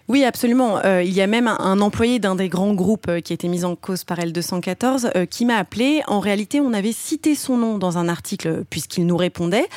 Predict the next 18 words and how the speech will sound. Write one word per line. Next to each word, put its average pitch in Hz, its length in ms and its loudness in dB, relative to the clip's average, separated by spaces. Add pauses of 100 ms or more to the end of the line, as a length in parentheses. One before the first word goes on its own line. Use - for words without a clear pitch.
(320)
À 196 140 2
partir 202 260 0
de 202 80 2
ce 202 200 0
nom, 262 380 4
beaucoup 220 220 0
de 220 80 2
militants 247 460 4
de 214 60 -2
la 185 80 -2
cause 185 200 -4
animale 190 380 0
ont 196 180 0
été 190 320 -2
le 220 200 0 (140)
harceler 240 520 0
virtuellement. 202 580 -2 (560)
Euh, - 380 -2